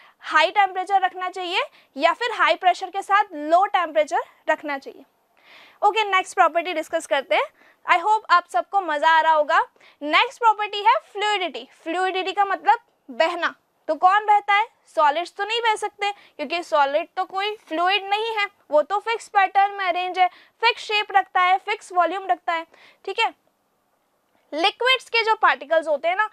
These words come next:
वो फ्लो करते हैं और गैसेस के पार्टिकल्स और ज़्यादा ईजीली फ्लो करते हैं, रैंडम मोशन करते हैं, जिस मोशन को हम कहते हैं जिगजैग मोशन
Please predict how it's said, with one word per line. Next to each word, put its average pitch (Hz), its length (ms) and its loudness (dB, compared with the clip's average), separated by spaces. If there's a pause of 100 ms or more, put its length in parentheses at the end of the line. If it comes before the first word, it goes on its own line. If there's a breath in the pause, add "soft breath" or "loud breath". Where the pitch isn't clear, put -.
(260 soft breath)
वो 320 160 2 (280)
फ्लो 302 220 2
करते 294 340 -4
हैं 392 260 -4 (360)
और 277 160 -2
गैसेस 339 440 -2
के 392 160 -4
पार्टिकल्स 277 600 -2 (120)
और 392 280 6
ज़्यादा 302 320 -2 (200)
ईजीली 330 500 -8
फ्लो 294 300 -2
करते 269 340 -6
हैं, 381 240 -2 (320 loud breath)
रैंडम 453 580 0
मोशन 427 280 -4
करते 381 320 0
हैं, 403 180 -4
जिस 381 220 -10
मोशन 359 380 -4
को 427 100 2
हम 403 160 2
कहते 330 320 -6
हैं 370 260 -6
जिगजैग 302 420 -2
मोशन 339 440 -2